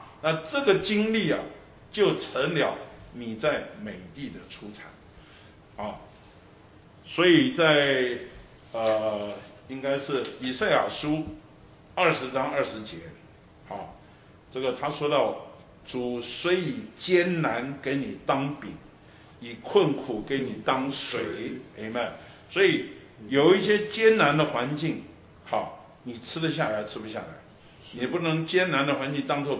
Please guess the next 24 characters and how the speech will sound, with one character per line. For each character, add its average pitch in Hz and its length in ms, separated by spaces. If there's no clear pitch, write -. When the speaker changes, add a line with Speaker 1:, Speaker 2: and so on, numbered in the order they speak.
Speaker 1:
饼； 92 120
有 127 100
时 160 80
候 190 120
困 190 340
苦 147 100
的 151 120
环 139 200
境， 143 220
你 123 80
能 127 160
不 139 60
能 139 120
喝 156 240
得 151 80
下 123 160
来？ 92 80
Speaker 2:
对。 117 100
Speaker 1:
那 131 300
所 180 200
以， 185 260
感 127 180
谢 160 200
主， 110 180